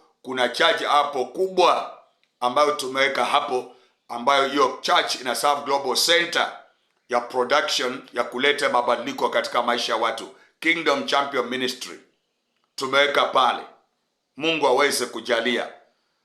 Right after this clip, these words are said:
Sisi tumeweka hapo hiyo stage hapo mahali ambapo kulikuwa na kanisa lile la, la, la, la, la, la, la New Life, mahali wale watu wa New Life walikuwa wana, wamekuja tufanyia hapo.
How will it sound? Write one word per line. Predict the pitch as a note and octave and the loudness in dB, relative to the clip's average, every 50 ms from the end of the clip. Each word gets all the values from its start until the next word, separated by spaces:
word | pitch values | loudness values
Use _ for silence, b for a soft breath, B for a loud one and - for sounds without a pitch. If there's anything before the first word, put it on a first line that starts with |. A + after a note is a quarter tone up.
| _ _ _ _ _ _ _ _ _ _ _ _ _ | _ _ _ _ _ _ _ _ _ _ _ _ _
Sisi | - - - E3 E3+ D#3+ D#3 | -4 0 0 2 2 0 -2
tumeweka | D#3 D#3+ C#3+ C#3+ C#3+ D3 C#3+ C#3+ C3+ | -4 -4 0 2 2 2 4 4 4
hapo | C3 C3+ C#3 C3+ - C3 | 4 4 4 2 0 -2
hiyo | B2+ B2+ B2 A#2 | -2 0 0 -2
stage | A#2 - - D#3+ D#3+ D#3+ D#3 D#3 D3 D3 C#3+ | -4 -4 -2 0 0 0 0 0 -2 -4 -2
hapo | - C3+ C#3+ - C#3+ C3 C3 | 0 -2 -2 0 -2 -4 0
mahali | C3 C3+ C#3 C#3+ C#3 | 2 2 2 2 0
ambapo | C#3 C3 C3 C3+ B2+ - D3+ D#3 | -2 -2 -2 -4 -4 -4 -6 -10
kulikuwa | - - B2+ B2+ C3 B2+ - D#3+ D3 C#3 | -8 -8 -8 -8 -8 -6 -2 0 2 2
na | B2+ B2+ A#2+ | 2 0 0
kanisa | - B2 B2 C3+ C3+ C3+ - C3 B2 | 0 -2 -2 -2 -2 -4 -2 -2 -2
lile | B2+ B2+ B2+ A#2+ | -2 0 0 0
la, | A#2 A#2 A#2 A2+ G#2+ F#2+ - A2+ | 2 0 0 0 -2 -4 -4 -4
la, | A#2+ A#2 A2+ A2+ A2+ A2 | -4 -2 -2 -2 -4 -4
la, | A2+ A2 G2 F#2 | -4 -6 -6 -6
la, | G#2+ A2 A2 A2 G#2+ | -8 -8 -8 -8 -8
la, | F#2+ G#2 A2 A2 | -8 -10 -10 -8
la, | A2 G#2+ - - | -10 -10 -10 -8
la | A#2 A2+ | -8 -8
New | A#2+ C3+ C#3+ C3+ | -6 -4 -4 -2
Life, | C3 C3+ C3 A#2+ G#2+ - - - _ _ - | 2 2 2 2 0 -4 -12 -18 _ _ 0
mahali | B2+ C3+ C#3 C3 | 0 0 2 0
wale | A#2+ A#2+ C3 C3 B2+ | 0 2 2 2 2
watu | B2 B2+ B2+ B2 B2 A2+ | 2 0 0 0 -2 -6
wa | G#2+ | -6
New | A2 B2 C3 B2 | -6 -6 -6 -4
Life | B2 B2 A#2+ A#2 A2+ F#2+ | 0 0 0 -2 -2 -6
walikuwa | F#2+ A2 A2 G#2 - B2 A#2+ A#2 | -8 -8 -10 -8 -4 -2 0 0
wana, | G#2+ G2+ G2+ b b b b b b b | -2 -4 -6 b b b b b b b
wamekuja | - A2+ A2 - C3 C3 A#2+ A#2+ A2+ | -10 -10 -10 -8 -8 -6 -2 -2 -2
tufanyia | - - A2 - A2+ G#2+ A2 A#2 A#2+ A#2 G#2+ | -2 -4 -8 -6 -6 -6 -4 -4 -4 -2 0
hapo. | G#2+ A#2+ B2 - - - - | 0 0 0 -2 -6 -14 -16